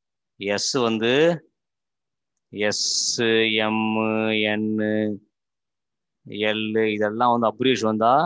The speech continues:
நம்ம a-, an பண்ணோம்னு சொல்லியிருக்கோம். நெக்ஸ்ட். Don't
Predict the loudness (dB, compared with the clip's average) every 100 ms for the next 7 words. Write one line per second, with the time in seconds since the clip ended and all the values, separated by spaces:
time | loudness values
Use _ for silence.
0 | -2 _ _ _ _ _ -8 -4 -4 -4
1 | -6 -6 -4 -2 -2 -2 -2 -2 0 0
2 | 0 -4 -6 -8 -8 -16 _ _ _ _
3 | _ _ _ _ -20 -20 _ _ _ _
4 | _ _ _ _ _ _ -20 -20 -20 _
5 | _ _ _ _ _ _ _ _ _ _
6 | _ _ _ _ _ -10 -8 -8 -8 -8
7 | -10 -20 _ _ _ _ _ _ _ _
8 | _ _ _ _ _ _ _ _ _ _
9 | _ _ _ _ _ _ _ _ _ _
10 | _ _ _ _ _ _ -20 _ _ _
11 | _ -18 -4 0 2 2